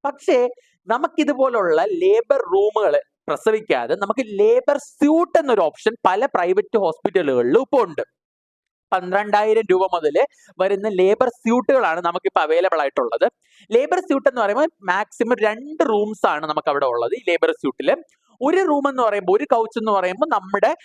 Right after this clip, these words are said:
ഫാമിലി മെമ്പേഴ്സിനെ റെസ്റ്റ് ചെയ്യാനും അവർക്ക് അവിടെ ഉള്ള റിഫ്രഷ്മെന്റ്സും കാര്യങ്ങളും ഒക്കെയാണ് ആ ഒരു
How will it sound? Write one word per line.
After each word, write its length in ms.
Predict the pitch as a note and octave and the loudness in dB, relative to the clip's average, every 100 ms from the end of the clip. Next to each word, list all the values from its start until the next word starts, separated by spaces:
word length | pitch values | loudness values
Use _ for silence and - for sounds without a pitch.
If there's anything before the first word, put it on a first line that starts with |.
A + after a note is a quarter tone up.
| - | -20
ഫാമിലി 500 | _ - A3 G#3+ B3 B3+ | _ -4 -2 -2 -4 -2
മെമ്പേഴ്സിനെ 560 | F#3+ F#3 F#3+ G#3+ A3+ F#3+ | -2 -2 0 0 0 0
റെസ്റ്റ് 320 | D3+ C#3+ _ | 0 -4 _
ചെയ്യാനും 400 | G3+ E3 E3 E4 - | 0 0 0 -4 -2
അവർക്ക് 320 | F#3+ G#3 G#3+ | -2 -2 -2
അവിടെ 180 | G#3 G3+ | -2 0
ഉള്ള 160 | G3 G3+ | 0 0
റിഫ്രഷ്മെന്റ്സും 720 | E3+ - G3 - G#3 F3 G#3 F3+ | -2 -2 -2 0 -4 -2 -2 0
കാര്യങ്ങളും 400 | D#3+ E3+ F#3 E3 | 0 -2 0 0
ഒക്കെയാണ് 300 | E3+ D#3 E3+ | 0 0 0
ആ 140 | E3 | 0
ഒരു 240 | F#3 F#3+ | 2 0